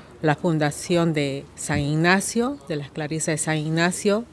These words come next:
Aquí hemos llegado seis hermanas y estamos en estos momentos seis, la, perseverando fielmente en nuestra vocación, en nuestra entrega. La oración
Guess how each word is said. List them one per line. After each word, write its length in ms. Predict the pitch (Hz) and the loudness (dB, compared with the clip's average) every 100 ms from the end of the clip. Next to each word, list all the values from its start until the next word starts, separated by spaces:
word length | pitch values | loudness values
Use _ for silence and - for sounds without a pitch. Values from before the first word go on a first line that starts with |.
| - - - - - - - - - | -20 -20 -20 -20 -20 -20 -20 -14 -2
Aquí 280 | 156 - | -2 2
hemos 220 | 156 156 156 | 0 0 -4
llegado 600 | 160 160 156 156 160 147 | -4 0 4 4 2 -2
seis 680 | - - - - 180 170 160 | -6 -8 -10 0 4 6 6
hermanas 640 | 165 175 190 175 151 - - - - - - - - | 4 4 4 4 0 -6 -16 -20 -20 -20 -20 -20 -8
y 100 | 151 | -2
estamos 600 | 143 - 151 151 147 151 - | -2 0 0 2 0 -4 -4
en 140 | 151 | -2
estos 240 | 151 - 156 | -2 -2 -2
momentos 500 | 156 156 160 175 - | 0 0 0 -2 2
seis, 340 | 190 175 165 - - - - - - - - 156 | 6 6 4 -8 -20 -20 -20 -20 -20 -20 -12 -2
la, 160 | 143 | -2
perseverando 1000 | - - 151 - 147 147 165 196 208 208 - | 0 0 2 2 4 8 8 6 2 -2 -2
fielmente 800 | 165 151 151 151 147 143 143 - - - - | -4 -2 0 -2 -2 -4 -6 -12 -20 -18 -6
en 120 | 151 | -2
nuestra 300 | 151 139 151 | -2 0 0
vocación, 800 | 143 143 139 - 180 175 170 165 | 0 -2 -6 -2 2 2 2 0
en 100 | 151 | -4
nuestra 240 | 143 - | -6 -6
entrega. 560 | 139 139 147 143 135 123 - - - 156 151 - - - | -6 -4 0 0 -2 -8 -16 -18 -16 -14 -16 -16 -18 -10
La 160 | 175 170 | 2 6
oración 520 | 165 156 214 214 220 | 6 6 6 6 4